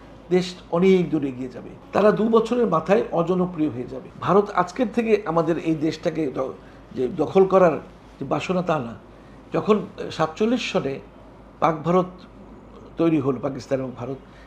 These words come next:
এটা ছিল তো পূর্ব পাকিস্তান, বাংলাদেশ যেটা এখন।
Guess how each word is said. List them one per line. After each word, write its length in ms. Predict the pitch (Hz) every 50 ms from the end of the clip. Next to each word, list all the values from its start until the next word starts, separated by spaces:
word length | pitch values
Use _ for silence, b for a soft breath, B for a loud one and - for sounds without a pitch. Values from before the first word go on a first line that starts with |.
| B
এটা 180 | B 147 151 156
ছিল 180 | 156 170 160
তো 120 | 156 160 151 156 -
পূর্ব 200 | 180 190 175 160
পাকিস্তান, 420 | 151 143 135 131 - - 127 113 - - - - - - - - - - - - - - - - - -
বাংলাদেশ 440 | - 147 147 156 151 120 123 113 113
যেটা 180 | 131 - - -
এখন। 160 | - -